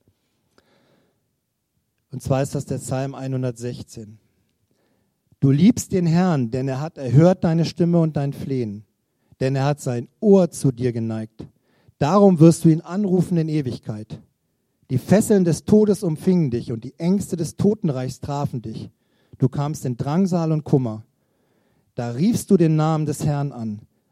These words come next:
Ach Herr, errette meine Seele. Der Herr ist gnädig und gerecht.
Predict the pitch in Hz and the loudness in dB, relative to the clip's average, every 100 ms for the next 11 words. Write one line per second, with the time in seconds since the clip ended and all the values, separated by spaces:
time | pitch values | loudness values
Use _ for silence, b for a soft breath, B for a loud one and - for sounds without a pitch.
0 | _ 156 151 135 175 160 120 147 135 156 | _ -4 -4 0 0 0 -4 -4 -2 0
1 | - 175 156 156 127 135 127 107 110 _ | 0 0 2 -2 -2 -4 -4 -6 -12 _
2 | _ _ _ _ _ _ _ _ _ - | _ _ _ _ _ _ _ _ _ -2
3 | 127 151 160 - - 165 190 160 165 151 | 0 0 0 -4 0 4 4 4 2 2
4 | 147 147 143 - | -2 -2 -4 -10